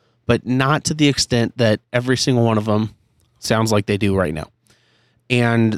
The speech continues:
they really do lose their impact. Um, and in metal, there is way more climactic of things you can do, right? And so I think in metal, there's a lot more things that can hook the listener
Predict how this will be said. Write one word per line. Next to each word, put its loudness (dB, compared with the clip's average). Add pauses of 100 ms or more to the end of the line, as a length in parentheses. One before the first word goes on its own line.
they 2
really 4
do 4
lose 4
their 0
impact. -2 (720)
Um, -2 (220)
and 0 (480)
in 2
metal, 2 (640)
there 0
is 2
way 0
more 2
climactic -2
of -12
things -2
you -4
can -4
do, 2 (680)
right? -2 (1040)
And 2
so 2 (300)
I 0
think 0
in 0
metal, 2
there's 0
a 2
lot 2
more 2
things 0
that -6
can -6
hook -2
the -4
listener 0